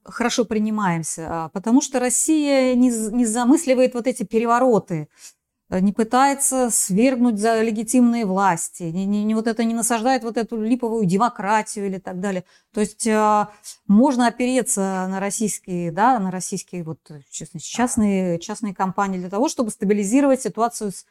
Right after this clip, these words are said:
в стране, сохранить власть. А если власть будет, так сказать, стабильна, то будет и стабильна, в общем-то, и сама ситуация. Вот я вижу, что вот это привлекает именно африканских лидеров. А, м, в такой момент, э, следующее хотела спросить.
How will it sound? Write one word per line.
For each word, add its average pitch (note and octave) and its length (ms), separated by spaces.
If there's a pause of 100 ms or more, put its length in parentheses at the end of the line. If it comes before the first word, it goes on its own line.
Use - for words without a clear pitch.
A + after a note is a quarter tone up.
(360)
в - 80
стране, G3+ 560 (360)
сохранить G3+ 520
власть. B3+ 520
А G3+ 220
если A3+ 260
власть A3 440
будет, G3+ 340
так F#3+ 180
сказать, - 300
стабильна, B3 500
то G#3+ 120
будет D#4+ 220
и B3 40
стабильна, A3+ 600
в - 40
общем-то, G3+ 360
и F#3+ 180
сама G3 260
ситуация. F3+ 500 (360)
Вот G3 140
я C4 100
вижу, C4 200
что B3 220
вот A#3+ 240
это E4 280
привлекает G3 600
именно D#3 240
африканских E3 680
лидеров. C#3+ 360 (760)
А, E3 380
м, - 380 (120)
в - 40
такой C4 280
момент, D4+ 340 (160)
э, A#3 180
следующее A#3 420
хотела G3 200
спросить. G3+ 500